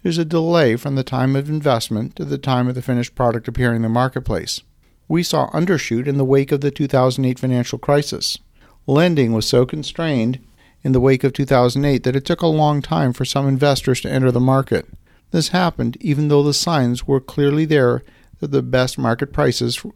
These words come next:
for buyers were possible. Many people waited until two thousand fourteen, two thousand fifteen and beyond to jump into the market. Some first-time buyers have lamented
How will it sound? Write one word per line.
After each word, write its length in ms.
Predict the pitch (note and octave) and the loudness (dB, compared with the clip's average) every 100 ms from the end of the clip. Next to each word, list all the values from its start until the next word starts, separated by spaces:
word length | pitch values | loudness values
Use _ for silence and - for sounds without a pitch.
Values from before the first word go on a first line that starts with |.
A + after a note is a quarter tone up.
| _ | _
for 160 | - | -4
buyers 480 | B2+ C#3 C3+ A2+ B2 | 0 0 2 0 0
were 100 | B2 | -2
possible. 640 | - B2+ B2+ A#2 A2+ G2+ - _ - _ | 0 0 0 -4 -6 -8 -16 _ -20 _
Many 240 | D#3 E3+ F3+ | -4 -2 -4
people 340 | - F3+ E3 | -6 -4 -2
waited 280 | D#3 D3+ C#3+ | 0 2 0
until 260 | C#3+ D3 C#3 | 0 0 -2
two 180 | - | -4
thousand 380 | D3 C#3 C3+ C3 | 0 0 0 -4
fourteen, 520 | B2 C#3+ C#3 D#3 B2+ | -2 0 0 0 -2
two 140 | G#2 - | -2 -2
thousand 380 | C#3 C3+ C#3 B2+ | 0 0 -2 -2
fifteen 440 | E3+ D#3+ C#3 B2+ | -4 -2 -2 0
and 140 | B2 | 0
beyond 460 | B2+ C3+ C#3+ C3+ B2+ | 0 2 2 0 0
to 60 | B2+ | 0
jump 260 | B2+ B2 | 0 2
into 160 | B2+ B2 | 2 2
the 60 | B2 | 4
market. 440 | C#3 D3 G2+ - - - - - | 2 2 0 -2 -12 -20 -20 -10
Some 260 | - D#3 | -2 0
first-time 460 | D3+ D3+ - C#3+ C#3 | 2 0 2 0 0
buyers 400 | D#3+ E3 A2+ B2+ | 2 4 4 2
have 140 | C3 | 0
lamented 640 | C3+ C#3 D#3 E3+ - F#2 | 2 2 2 2 2 -2